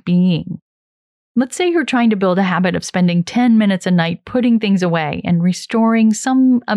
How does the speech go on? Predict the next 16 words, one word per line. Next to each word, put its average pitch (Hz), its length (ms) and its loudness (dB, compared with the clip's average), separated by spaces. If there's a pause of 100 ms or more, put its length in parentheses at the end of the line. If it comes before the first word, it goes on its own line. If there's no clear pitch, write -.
level 185 380 0
of 170 240 -4
order 170 480 0
to 175 100 -2
your 160 160 -2
home. 165 420 -2 (840)
It's 233 160 -6
easy 349 320 -2
to 330 80 -2
think 208 240 -4
of 190 80 -2
that 190 220 -4
as 190 100 -2
just - 260 -6
a 175 40 -2
chore - 680 -4